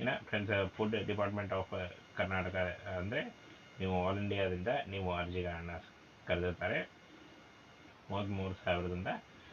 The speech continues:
ಐದುನೂರ ಅರವತ್ತಾರು ಹುದ್ದೆಗಳಿದ್ದಾವೆ. ಈ ಒಂದು ಹುದ್ದೆಗಳಿಗೆ both male and female ಪುರುಷ ಮತ್ತು ಮಹಿಳಾ ಅಭ್ಯರ್ಥಿಗಳು ಇಬ್ಬರು ಅರ್ಜಿಗಳನ್ನ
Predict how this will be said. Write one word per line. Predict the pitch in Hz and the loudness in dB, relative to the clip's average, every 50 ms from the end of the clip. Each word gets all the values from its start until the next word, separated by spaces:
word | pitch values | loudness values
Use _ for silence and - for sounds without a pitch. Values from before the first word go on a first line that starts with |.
| - - - - - | -18 -18 -8 0 2
ಐದುನೂರ | 107 110 107 104 101 98 104 117 | 4 4 4 4 4 4 4 4
ಅರವತ್ತಾರು | 113 98 92 92 95 95 - 95 90 92 90 | 4 4 4 2 0 2 4 4 6 6 4
ಹುದ್ದೆಗಳಿದ್ದಾವೆ. | 85 92 85 82 90 87 85 82 85 92 110 123 123 | 2 0 0 0 0 0 0 0 0 2 2 2 2
ಈ | 107 | 2
ಒಂದು | 98 98 95 92 | 0 0 -2 -2
ಹುದ್ದೆಗಳಿಗೆ | - 101 92 87 95 90 90 92 95 123 147 240 220 - - - - - - - - - - - - | -2 -2 0 0 0 2 2 2 0 0 -2 -4 -6 -10 -16 -20 -20 -18 -16 -16 -14 -12 -12 -8 -4
both | 104 104 101 98 | -2 0 0 2
male | 95 95 92 90 90 | 2 2 2 2 2
and | 85 - | 0 0
female | 95 90 85 82 82 82 | 0 0 0 0 -2 -2
ಪುರುಷ | - 98 98 92 - | -2 -4 -4 -4 -4
ಮತ್ತು | 98 92 95 117 123 | -4 -4 -2 0 0
ಮಹಿಳಾ | 120 101 92 90 87 | 0 2 2 4 4
ಅಭ್ಯರ್ಥಿಗಳು | 87 82 82 87 82 85 - 85 87 87 | 4 4 2 0 0 0 0 -2 0 0
ಇಬ್ಬರು | 85 85 82 85 98 101 | 0 0 0 0 0 2
ಅರ್ಜಿಗಳನ್ನ | 95 87 85 85 85 82 82 80 80 80 80 80 | 2 2 0 0 -2 -2 -4 -4 -8 -8 -10 -10